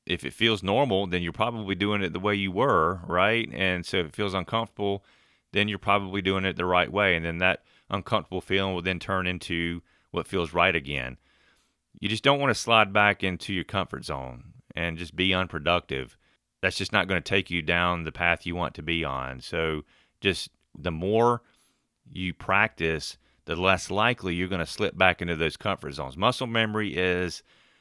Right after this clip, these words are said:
a beast. I mean, it can be your best friend. It can be your absolute worst enemy.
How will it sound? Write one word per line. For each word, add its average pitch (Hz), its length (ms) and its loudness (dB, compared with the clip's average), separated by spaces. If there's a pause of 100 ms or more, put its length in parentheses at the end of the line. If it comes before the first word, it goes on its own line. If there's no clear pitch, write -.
(200)
a 76 100 -6
beast. 85 680 -4 (420)
I 87 140 -2
mean, 92 200 4
it 107 120 0
can 104 180 -2
be 104 300 2
your 92 120 2
best 107 340 -2
friend. 110 320 2
It 101 120 -2
can 98 100 -6
be 92 80 -2
your 85 160 0
absolute 95 540 0
worst 90 300 0
enemy. 80 400 0